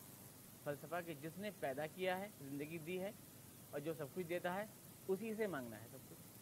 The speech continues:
यानी जो देता है उसी से मांगना है। तो सीधी सी बात है, और वो एक ही ज़ात हो सकती है। इस्लाम का बिल्कुल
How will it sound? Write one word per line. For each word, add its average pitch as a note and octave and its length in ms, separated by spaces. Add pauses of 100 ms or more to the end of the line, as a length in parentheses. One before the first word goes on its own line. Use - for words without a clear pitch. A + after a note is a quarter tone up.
(260)
यानी F3+ 120
जो F3 140
देता F#3+ 240
है A3 100
उसी G3 200
से E3+ 100
मांगना B2+ 260
है। F3 80
तो G#3+ 140
सीधी A3+ 240
सी A#3+ 80
बात F#3+ 160
है, - 60 (640)
और D3+ 140
वो D#3+ 80
एक D3+ 200
ही C#3 100
ज़ात A#2+ 220
हो B2 100
सकती - 260
है। D#3+ 120
इस्लाम D3 280
का F3+ 120
बिल्कुल E3+ 240